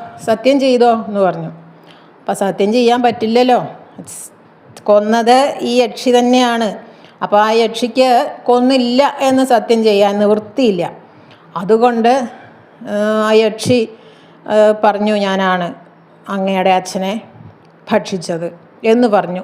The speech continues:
ഏറ്റു പറഞ്ഞു. അപ്പോൾ കുറ്റം ഏറ്റു പറഞ്ഞാൽ വിട്ടയക്കും എന്നൊക്കെ വിചാരിച്ചിട്ടുണ്ടാവും. പക്ഷേ "എന്നാ ഞാനിപ്പോൾ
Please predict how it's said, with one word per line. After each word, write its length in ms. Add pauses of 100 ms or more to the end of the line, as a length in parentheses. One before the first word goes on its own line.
ഏറ്റു 260
പറഞ്ഞു. 300 (540)
അപ്പോൾ 500 (200)
കുറ്റം 380
ഏറ്റു 260
പറഞ്ഞാൽ 480 (140)
വിട്ടയക്കും 800
എന്നൊക്കെ 360
വിചാരിച്ചിട്ടുണ്ടാവും. 1160
പക്ഷേ 420 (300)
"എന്നാ 320 (340)
ഞാനിപ്പോൾ 840